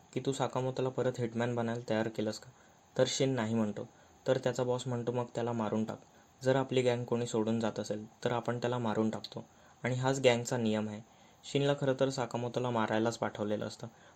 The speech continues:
पण साकामोतो त्याला आवडत असतो. नंतर खूप विचार केल्यानंतर शिनला कळतं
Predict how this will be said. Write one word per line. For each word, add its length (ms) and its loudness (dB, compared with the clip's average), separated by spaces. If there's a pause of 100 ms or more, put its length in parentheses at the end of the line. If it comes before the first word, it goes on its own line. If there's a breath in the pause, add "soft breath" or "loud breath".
(100)
पण 80 2
साकामोतो 540 4
त्याला 220 4
आवडत 340 6
असतो. 340 -4 (840)
नंतर 300 0
खूप 240 -6
विचार 280 0
केल्यानंतर 540 -4
शिनला 360 -2
कळतं 360 -8